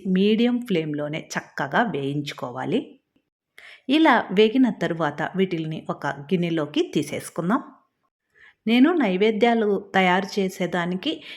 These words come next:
ఇలా ఇత్తడి ఫ్రై ప్యాన్ తీసుకున్నానండి. అందులోనే నైవేద్యాలు తయారు చేస్తాను. ఒక్క కప్పు ఉప్మా రవ్వ మిగిలిన నేతిలో మీడియం ఫ్లేమ్‌లోనే మంచి సువాసన వస్తుందండి.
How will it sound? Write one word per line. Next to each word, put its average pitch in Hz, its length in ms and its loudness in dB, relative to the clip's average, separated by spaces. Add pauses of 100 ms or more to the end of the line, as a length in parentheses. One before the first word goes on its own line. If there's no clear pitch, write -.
(120)
ఇలా 190 260 4 (140)
ఇత్తడి 220 440 2 (140)
ఫ్రై 190 300 2
ప్యాన్ 190 320 2
తీసుకున్నానండి. 165 760 -4 (160)
అందులోనే 175 540 0
నైవేద్యాలు 156 680 -2
తయారు 147 460 -2
చేస్తాను. 135 500 -6 (400)
ఒక్క 196 300 2 (160)
కప్పు 208 380 2 (800)
ఉప్మా 208 400 6
రవ్వ 208 280 2 (420)
మిగిలిన 285 520 6
నేతిలో 208 480 2 (340)
మీడియం 294 480 6
ఫ్లేమ్‌లోనే 214 640 0 (140)
మంచి 262 560 2
సువాసన 247 560 2
వస్తుందండి. 180 600 -2